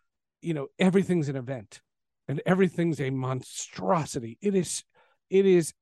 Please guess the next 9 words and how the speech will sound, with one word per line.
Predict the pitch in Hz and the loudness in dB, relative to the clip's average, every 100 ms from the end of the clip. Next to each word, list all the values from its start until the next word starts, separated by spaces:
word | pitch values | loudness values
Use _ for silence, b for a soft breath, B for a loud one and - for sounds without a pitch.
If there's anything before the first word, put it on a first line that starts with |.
| _ - | _ -4
exponentially | 233 - - - 196 208 - 185 190 | -2 -2 -6 2 4 4 2 -2 0
even | 196 180 147 | 2 2 4
bigger | 190 196 202 | 4 4 4
than | 180 | 2
it | 180 156 | -2 0
was | 185 190 - | 0 0 -4
ten | - 196 190 | -10 -8 -6
years | 180 226 156 | -4 -4 -4
ago. | 123 110 123 | -8 -12 -16